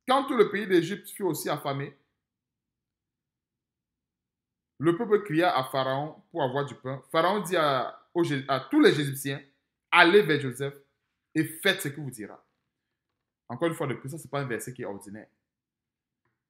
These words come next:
Et si on veut comprendre que c'est pas ordinaire, on peut aller,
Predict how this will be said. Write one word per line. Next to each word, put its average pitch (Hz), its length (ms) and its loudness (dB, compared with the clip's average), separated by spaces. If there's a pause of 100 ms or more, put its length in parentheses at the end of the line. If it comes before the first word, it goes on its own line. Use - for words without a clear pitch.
(560)
Et 120 100 -8
si - 160 -8
on 180 100 0
veut 156 80 -6
comprendre 143 360 -6
que 165 40 -10
c'est 135 160 -10
pas 143 80 -4
ordinaire, 120 500 -6 (520)
on 220 80 -18
peut - 140 -14
aller, 160 580 -6